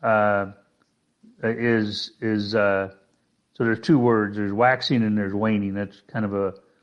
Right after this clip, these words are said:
a moon, uh, the moon cycles as, as it grows, it's, it's waxing, as it shrinks, it's waning. Uh,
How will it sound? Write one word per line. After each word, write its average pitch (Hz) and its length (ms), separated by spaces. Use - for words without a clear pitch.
a 107 60
moon, 107 720
uh, 101 360
the 104 160
moon 113 240
cycles 107 580
as, 101 280
as 104 180
it 101 140
grows, 127 680
it's, 104 320
it's 104 240
waxing, 123 500
as 104 160
it 101 120
shrinks, 123 480
it's 107 160
waning. 107 600
Uh, 107 320